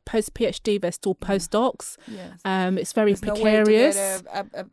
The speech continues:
Speaker 1: Exactly.
Speaker 2: a, a stable job.
Speaker 1: Yeah.
Speaker 2: Uh, like,
Speaker 1: It's
Speaker 2: no
Speaker 1: highly
Speaker 2: matter.
Speaker 1: skilled people s-, with, n-, you know, no stable job or having to move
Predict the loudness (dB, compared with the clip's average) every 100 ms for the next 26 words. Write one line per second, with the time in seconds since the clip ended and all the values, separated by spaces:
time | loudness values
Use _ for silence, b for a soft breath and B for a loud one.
0 | _ _ -2 0 0 0 0 2 2 2
1 | 0 -4 -8 -4 -4 -4 -4 4 6 6
2 | 6 4 2 2 -2 -10 -12 -10 0 4
3 | 6 6 2 2 0 2 -4 -2 -8 -4
4 | -4 -4 -4 -6 -2 0 0 0 -2 0
5 | -2 0 -2 -2 -4 -6 -6 -8 -6 -2
6 | 0 2 2 2 0